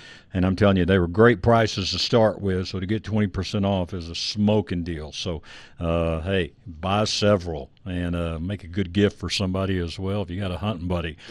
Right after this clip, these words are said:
And, uh, but that's mile high note game calls dot com.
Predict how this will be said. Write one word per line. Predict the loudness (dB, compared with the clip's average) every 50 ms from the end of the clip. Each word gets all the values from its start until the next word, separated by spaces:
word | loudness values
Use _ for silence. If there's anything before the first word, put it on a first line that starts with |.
| -20 -20 -20 -18 -10
And, | -6 -2 -2 0 0
uh, | 0 0
but | -2 0
that's | 0 0 0 0 0
mile | 2 2 4 4 4 2 2 0
high | 0 0 0 -2 -2 -2 -4 -8 -10 -8
note | -4 -2 0 0 0 -2 -2 -6 -6
game | -6 -4 -2 -2 -2 -4 -4
calls | -6 -6 -6 -4 -4 -4 -6 -8 -10 -12
dot | -10 -6 -6 -4 -4 -6 -8 -10 -8
com. | -4 -4 -2 0 0 -2